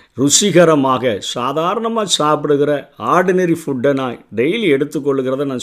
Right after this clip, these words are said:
சாப்பிட்டேன். விசேஷித்த உணவு வகைகளை நான் அதை விலக்கிவிட்டேன். எனக்கு நாக்குக்கு எது ருசினி தோன்றுகிறதோ அதை நான் விட்டுட்டேன். இறைச்சி,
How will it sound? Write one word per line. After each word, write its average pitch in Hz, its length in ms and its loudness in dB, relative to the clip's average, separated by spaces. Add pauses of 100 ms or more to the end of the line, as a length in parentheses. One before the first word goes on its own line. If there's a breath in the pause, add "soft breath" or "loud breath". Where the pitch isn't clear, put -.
சாப்பிட்டேன். 110 520 -8 (540 soft breath)
விசேஷித்த 185 920 6
உணவு 151 380 2
வகைகளை 117 500 2
நான் 123 320 -4 (100)
அதை 104 260 -4
விலக்கிவிட்டேன். 123 760 -2
எனக்கு 143 360 -6
நாக்குக்கு 156 800 -4 (300 soft breath)
எது 147 300 4
ருசினி 180 480 2
தோன்றுகிறதோ 131 560 2
அதை 113 300 -2
நான் 117 200 -4
விட்டுட்டேன். 117 540 -6
இறைச்சி, 139 720 0